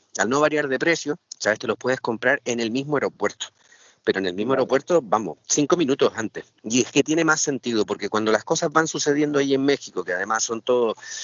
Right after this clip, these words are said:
Speaker 1: un poco más latino, como bien, como, como bien canta, eh, pues, tío,
Speaker 2: Claro.
Speaker 1: tú también te tienes que acomodar este tipo de cosas.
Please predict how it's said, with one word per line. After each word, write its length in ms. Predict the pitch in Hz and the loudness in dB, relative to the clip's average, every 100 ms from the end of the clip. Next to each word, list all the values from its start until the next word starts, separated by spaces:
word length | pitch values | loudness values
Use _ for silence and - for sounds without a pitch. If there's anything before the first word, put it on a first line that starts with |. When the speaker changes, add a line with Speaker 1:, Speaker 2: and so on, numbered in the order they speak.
| - - - | -12 -10 -6
Speaker 1:
un 100 | 110 | 2
poco 260 | 131 127 | 4 6
más 300 | 127 120 - | 4 2 2
latino, 500 | 117 110 135 139 120 | 4 4 2 -2 0
como 180 | 110 104 | -2 -2
bien, 340 | 104 101 98 | -2 -4 -6
como, 340 | 95 95 95 95 | -2 0 0 0
como 220 | 95 95 | 0 2
bien 220 | 104 107 | 2 2
canta, 400 | 98 87 - - - | 0 -2 -4 -6 0
eh, 320 | 107 107 98 | 4 4 2
pues, 160 | 95 104 | -4 -2
tío, 80 | 104 | 2
Speaker 2:
Claro. 320 | 104 98 - - | 0 -2 -8 -2
Speaker 1:
tú 100 | 156 | 2
también 280 | 185 143 175 | 2 2 0
te 80 | |
tienes 240 | 127 151 - | 0 0 0
que 80 | 110 | -2
acomodar 1300 | 104 98 _ _ _ _ _ _ _ - 95 113 | -2 -8 _ _ _ _ _ _ _ -2 0 2
este 180 | 113 104 | 0 -4
tipo 260 | 92 92 92 | -4 -2 -2
de 120 | 87 | 0
cosas. 320 | 110 101 82 | -2 -4 -10